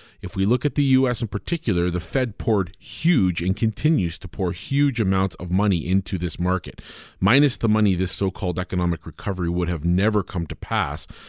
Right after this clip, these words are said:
And due to low interest rates, uh, in, in these low interest rates that impact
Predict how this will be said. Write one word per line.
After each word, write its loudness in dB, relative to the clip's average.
And 0
due 6
to 0
low 2
interest 0
rates, -4
uh, -4
in, 0
in 0
these -4
low 0
interest -4
rates -4
that -4
impact -4